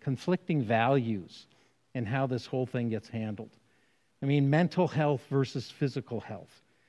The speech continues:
I mean, as we've shut stuff down so we can take care of those that are the swelling numbers of covid people, we learn that those with mental health issues are suffering even more, and that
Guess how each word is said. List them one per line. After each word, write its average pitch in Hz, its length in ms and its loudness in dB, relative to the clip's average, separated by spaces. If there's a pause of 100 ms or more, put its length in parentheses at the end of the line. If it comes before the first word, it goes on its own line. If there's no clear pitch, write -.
(320)
I 131 40 -4
mean, 139 220 2
as 131 160 0
we've 127 120 0
shut - 360 0
stuff - 380 -4
down 151 380 2
so 147 200 -4
we 123 160 0
can 131 200 -2
take 160 360 -2
care 147 500 0
of 104 180 -4
those 131 460 2
that 120 180 -2
are 110 220 -2 (240)
the 117 80 -8
swelling 151 540 2
numbers 135 380 2
of 113 120 -6
covid 165 540 0
people, 139 380 -2
we 135 160 0
learn 151 340 0
that 147 160 -2
those 143 300 0
with 127 160 -4
mental 143 340 -2
health 180 400 -2
issues 117 480 -6 (280)
are 131 100 0
suffering 160 580 0
even 123 260 0
more, 127 400 -2 (640)
and 135 160 2
that 127 220 -2